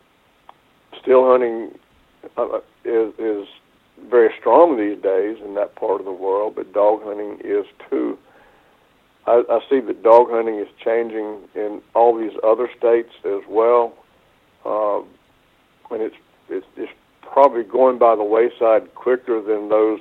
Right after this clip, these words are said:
that are participating in it would like to see, but it's because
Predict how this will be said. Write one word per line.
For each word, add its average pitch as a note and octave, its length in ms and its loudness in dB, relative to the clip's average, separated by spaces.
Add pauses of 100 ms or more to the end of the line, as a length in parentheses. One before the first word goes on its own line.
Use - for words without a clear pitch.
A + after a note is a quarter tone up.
(120)
that G2+ 140 -4
are G2 60 -10
participating G2+ 800 -4
in G#2+ 160 -4
it - 160 -8
would G#2+ 140 -4
like G#2+ 280 -2
to - 100 -16 (120)
see, D3+ 220 -2
but G#2+ 200 -4 (460)
it's - 200 -8
because C#3 440 4